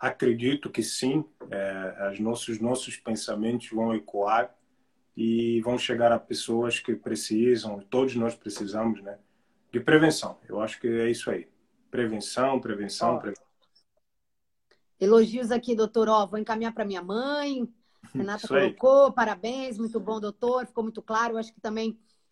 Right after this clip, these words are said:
Speaker 2: respondeu bastante questionamento, que algumas dúvidas da doutora Inês, que, que fez uns questionamentos bem legais aqui pra nós. Muito obrigada, então.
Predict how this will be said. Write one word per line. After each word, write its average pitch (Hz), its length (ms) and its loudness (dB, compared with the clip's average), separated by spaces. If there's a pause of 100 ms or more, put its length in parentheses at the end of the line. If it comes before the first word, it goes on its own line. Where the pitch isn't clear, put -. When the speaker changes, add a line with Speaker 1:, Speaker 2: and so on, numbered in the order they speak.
Speaker 2:
respondeu 220 380 2
bastante 220 340 -4
questionamento, 214 520 -4
que - 60 -6
algumas 208 240 -2
dúvidas 202 320 -6 (140)
da 190 280 2
doutora 196 320 -4
Inês, 226 500 6
que, 202 140 -14
que - 260 -12 (120)
fez 202 180 -4
uns 196 140 -8
questionamentos 196 480 -4
bem 196 160 0
legais 190 340 0
aqui - 120 -16
pra 170 180 -6
nós. 220 500 0 (680)
Muito 302 260 4
obrigada, 240 500 2
então. 233 580 -4